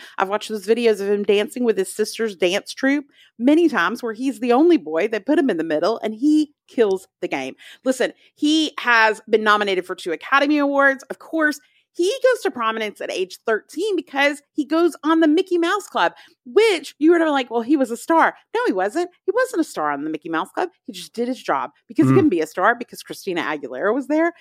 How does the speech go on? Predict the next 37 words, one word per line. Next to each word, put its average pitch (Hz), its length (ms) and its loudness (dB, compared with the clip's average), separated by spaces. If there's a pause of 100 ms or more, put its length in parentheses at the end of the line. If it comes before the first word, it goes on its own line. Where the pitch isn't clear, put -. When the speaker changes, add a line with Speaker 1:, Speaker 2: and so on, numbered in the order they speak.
(160)
Speaker 1:
and 151 100 -10
Britney 160 260 -6
Spears 269 440 -4 (120)
and 254 100 -2
Justin 269 300 0
Timberlake. 160 480 -2 (300)
And 226 180 2
they 320 360 4
were 160 80 -4
the - 100 -8
stars. - 480 -8
And 233 140 2
he 320 180 6
was 302 120 0
like, 196 200 0
"You 247 60 -6
know 294 120 4
what? 339 280 0
I'm 180 120 -8
just 170 160 -14
committed 170 340 -2
to 214 100 -4
the 208 60 -6
craft. - 500 -14
I'm 165 80 -12
just 208 180 -10
gonna 277 160 2
do 226 160 0
my 214 100 2
work. 254 300 0 (320)
I'm 214 140 2
actually 214 260 -2
gonna 214 180 -2
let 165 300 -2
Justin 170 320 0
Timberlake's 180 460 -2
mom 190 300 2